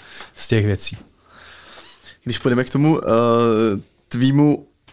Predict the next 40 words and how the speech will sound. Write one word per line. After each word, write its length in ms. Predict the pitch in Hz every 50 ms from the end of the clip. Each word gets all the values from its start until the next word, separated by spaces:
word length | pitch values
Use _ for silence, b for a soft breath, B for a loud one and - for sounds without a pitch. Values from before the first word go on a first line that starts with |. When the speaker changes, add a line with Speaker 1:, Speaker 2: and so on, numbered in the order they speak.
| _ _
Speaker 2:
osobnímu 420 | - - - - 139 131 143 147 151
nastavení, 440 | 147 143 - - 131 120 123 131
ne, 120 | 131 131 -
ne 200 | - 127 131 123
úplně 220 | - 131 - 135
jako 180 | 135 139 - 160
pracovnímu, 560 | 160 - 139 117 - - 131 139 139 143 147
ale 80 | 139 131
spíš 240 | 135 - - -
bych 140 | 123 135 131
řekl 180 | - 151 139 147
jako 140 | 135 131 147
skoro 260 | - - 147 143 160
hodnotovýmu, 640 | 160 175 160 151 143 - 139 123 123 113 110 107 107 B B B B B B B B B B B _ _ _
tak 140 | - 120
já 100 | 120 131
vůbec, 200 | 135 139 147 147
když 120 | - 117 107
jsem 120 | - 123
tě 80 | 120 135
poznal 420 | - - _ 113 117 110 123 131
poprvé, 280 | 131 127 104 - 117 123
jak 100 | 123 110
jsem 100 | - 120
tě 40 | 117
poznal 280 | - 120 113 123 120
jako 160 | 120 117 -
nějakýho 420 | 135 120 113 107 131 - 131 127 127
moderátora 480 | 117 117 117 123 120 117 - 139 135
Fuck 180 | 131 - 120 -
Up 120 | 135 - -
Nights, 180 | 120 117 117
prostě 240 | - - 117 - -
jsem 140 | - 131 120
u 40 | 117
toho 180 | - 127 123
o 40 | 123
tobě 240 | 123 - 127 123 131
moc 160 | 127 135 127 -
nevěděl. 500 | 120 117 117 120 123 131 131 131 135